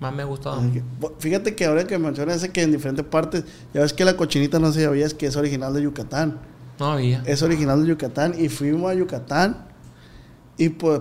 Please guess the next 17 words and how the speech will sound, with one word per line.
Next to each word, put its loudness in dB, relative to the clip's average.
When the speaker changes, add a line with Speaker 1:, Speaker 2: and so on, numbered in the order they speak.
Speaker 2:
pedí 0
yo 2
un 0
platillo, 2
no, -2
pues, -8
pues, -14
la -14
cochinita -8
de -4
aquí -2
es, -6
pues, -12
no -12
me -6
gustó, -6
güey. -20